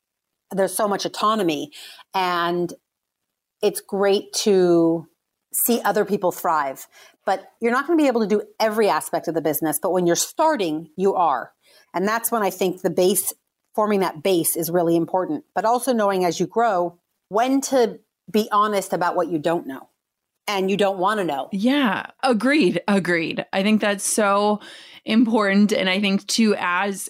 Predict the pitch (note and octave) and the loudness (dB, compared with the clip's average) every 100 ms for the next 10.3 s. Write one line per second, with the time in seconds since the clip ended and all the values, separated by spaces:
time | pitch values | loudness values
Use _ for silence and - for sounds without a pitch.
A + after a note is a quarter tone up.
0 | - C4 E4 - A#3 A3 G3 F#3+ F#3+ F3+ | -2 0 0 0 0 2 2 0 0 0
1 | F#3 F3 E3+ F3 - - E3 F3 A#3+ A#3 | 2 2 2 0 -2 0 2 2 2 4
2 | A3+ F3 - F3 - - - - - - | 2 0 -4 -4 -4 -4 -4 -2 -2 0
3 | D#4 D#4 A#3 G3+ - G#3 F3+ F3 G3 F3 | 2 2 2 -2 0 0 0 0 0 0
4 | - F3 E3+ D#3+ E3+ F3 F3 F3+ F3 - | 0 0 0 -2 -2 0 0 0 -2 -2
5 | F3+ - - F3+ E3+ - F#3+ G#3+ G#3 E3+ | -4 -4 -4 -4 -2 -2 2 4 4 0
6 | F3 - - - - F#3+ F#3 F3+ F#3 F3+ | -2 -8 -20 -12 -2 2 2 2 0 0
7 | F3 - E3+ F3+ - F3 F3+ E3+ F3 F3+ | -2 -2 -2 -2 -4 -2 0 0 0 -2
8 | E3+ - - F#3 F3 E3+ F3 G3 F3 - | -2 -4 -6 -2 0 0 0 0 -2 -2
9 | F3+ F#3+ - G3+ F#3+ F#3+ F#3+ F#3 F3+ F3 | -4 -4 -4 -4 -2 0 0 -2 0 2
10 | F3 E3+ | 4 4